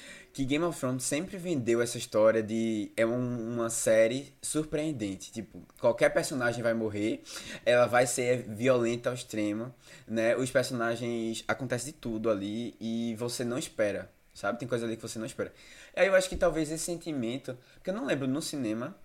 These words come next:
depois ficou mais comum, assim, você vê, sei lá, Deadpool, é, que veio depois, outros filmes que tem essa pegada, assim, mais, que não se levam tão a sério,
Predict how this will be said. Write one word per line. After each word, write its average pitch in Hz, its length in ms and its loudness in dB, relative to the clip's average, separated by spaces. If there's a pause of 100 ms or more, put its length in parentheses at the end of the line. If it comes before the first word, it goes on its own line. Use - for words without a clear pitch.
depois 160 300 0
ficou 175 200 -6
mais 165 140 -6
comum, 156 340 -4
assim, 117 320 -4 (360)
você 127 320 0
vê, 123 120 -4
sei 139 140 -4
lá, 110 140 4
Deadpool, 117 840 -2 (380)
é, 107 140 -2
que 107 140 -8
veio 107 120 0
depois, 107 600 -2
outros 123 260 -6
filmes 123 280 -6
que 127 120 -8
tem 127 260 -4
essa 135 180 -6
pegada, 113 400 0
assim, 113 160 -6
mais, 110 640 -4 (180)
que - 60 -8
não 127 80 2
se 127 100 -4
levam 117 200 4
tão 107 120 -4
a 104 40 -4
sério, 117 500 2